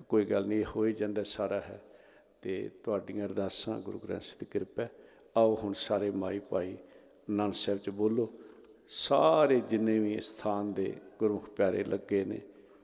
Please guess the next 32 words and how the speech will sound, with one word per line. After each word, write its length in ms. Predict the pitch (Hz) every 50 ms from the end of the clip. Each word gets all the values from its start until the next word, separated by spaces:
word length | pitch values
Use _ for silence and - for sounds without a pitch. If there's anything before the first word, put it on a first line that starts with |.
| - _ _ -
ਕਿਉਂਕਿ 380 | - 127 123 123 - 120 117 117 -
ਇੱਕ 260 | - 135 127 - -
ਨਹੀਂ, 280 | 120 107 101 92 95 104 101 - - - - - _ _ _ _ _ _ _ _ _ _ _ -
ਆ 160 | 113 113 110
ਹੁਣ 280 | 110 - 107 110 110 - - - - - - - - - - - - _ _ _ _
ਕਈ 200 | - 120 120 120
ਤਾਂ 320 | 120 117 - 117 110 107 104 - - - - - - - - - -
ਜਿਵੇਂ 220 | 113 113 110 110
ਸ਼੍ਰੀਮਾਨ 600 | 104 - - - 117 120 120 117 113 113 113 113
ਬਾਬਾ 280 | 110 110 107 104 107 107
ਕਰਨੈਲ 420 | 104 - 117 101 104 104 101 101
ਸਿੰਘ 300 | 98 - - 110 104 107
ਜੀ, 160 | 101 101 101 - - - - - - _ - - - _ _ _ _ _ - - -
ਆ 60 | 120
ਜਦੋਂ 320 | 107 117 120 107 117 120
ਦੇ 120 | 120 120 120
ਇੱਥੇ 280 | 117 120 - 127 120
ਆਏ 240 | 107 104 110 113 120
ਨਾ, 180 | 123 135 139 139 - - - - - - - - - -
ਕਦੀ 180 | 123 117 123
ਉਹਨਾਂ 160 | 123 123 120
ਜੋੜਾ 380 | 117 101 104 113 117 123 139 143
ਵੀ 80 | 135 139
ਨਹੀਂ 100 | 131 120
ਪੈਰੀਂ 280 | - 113 101 95 95
ਪਾਇਆ। 320 | 90 - 98 90 - - - - - - - - - - - - _ _ _ _ _ _ _ _ _ _
ਪੈਰਾਂ 320 | - 120 120 123 123 120
ਦੀਆਂ 240 | 117 117 110 110 101
ਬਿਆਈਆਂ 440 | 90 85 104 110 113 117 117 113 120
ਐਡੀਆਂ 380 | 127 139 135 139 131 131 127
ਮੋਟੀਆਂ 420 | 120 113 110 107 - 104 101 104 101
ਫਟੀਆਂ 400 | - - 98 - 101 101 104